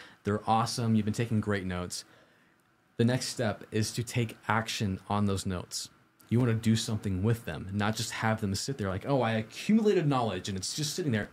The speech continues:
Oh, do something with it. One of those things is to create Anki flashcards.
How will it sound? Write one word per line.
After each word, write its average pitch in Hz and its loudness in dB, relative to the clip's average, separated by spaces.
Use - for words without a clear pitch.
Oh, 113 -4
do 139 0
something 104 -2
with 87 -4
it. - -6
One 127 4
of 160 2
those 156 2
things 110 0
is 101 0
to - -10
create - -2
Anki 110 2
flashcards. - -6